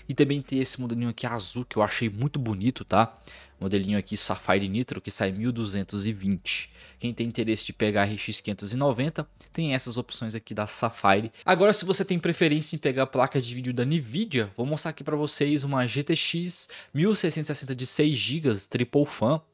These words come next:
Uma placa de vídeo bem bacana, tá, pessoal? Tem uma construção bem bonita. A gente testou aí uma R T X recentemente da Maxão, uma trinta sessenta.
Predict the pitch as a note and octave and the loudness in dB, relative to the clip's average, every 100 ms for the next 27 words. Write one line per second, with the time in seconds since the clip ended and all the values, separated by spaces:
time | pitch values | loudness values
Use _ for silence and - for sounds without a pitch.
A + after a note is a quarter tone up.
0 | - G2 G#2 G2+ G2 G2 E2+ B2+ F#3+ F3 | -10 -6 -2 -2 -4 -10 -4 0 0 0
1 | - A#2+ C3+ B2+ A#2 A2+ G#2 G2 G#2 A2+ | -2 -4 -2 -4 -4 -4 -4 -6 -4 -2
2 | - A2 G#2 C#3+ E3 A2+ D3 C#3+ - - | 0 0 0 0 0 -2 -2 -4 -6 -20
3 | - - - - G#2+ B2+ - D3+ C#3+ D3 | -18 -18 -4 0 0 0 2 2 2 2
4 | D3+ C#3 C3+ B2+ A#2 A#2 B2+ - - C#3+ | 6 6 4 2 2 0 0 2 0 0
5 | B2+ A#2+ A#2 G#2+ G#2+ A2+ A#2+ G#2+ G#2+ A#2 | 0 -2 -4 -4 -4 -4 -2 -2 -2 -2
6 | - A#2 B2+ G#2 G#2+ G#2 G#2 - B2+ C#3+ | -4 -2 -2 -2 -4 -6 -4 -2 -2 -2
7 | E3+ | -6